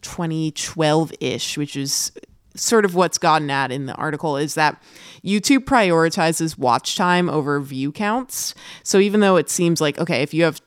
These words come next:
twenty million views on your thirty-second video, like, theoretically, that sounds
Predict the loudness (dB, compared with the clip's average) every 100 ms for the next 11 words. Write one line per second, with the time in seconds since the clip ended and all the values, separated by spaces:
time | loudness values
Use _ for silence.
0 | _ -18 -8 -2 0 0 0 0 0 0
1 | 0 0 0 -2 -6 -12 -12 -8 -2 2
2 | 4 2 0 0 2 4 4 4 0 -2
3 | -4 -2 -2 -2 -2 -2 0 2 2 4
4 | 2 0 -12 _ _ _ _ 0 2 4
5 | 2 2 2 2 0 -2 -2 -6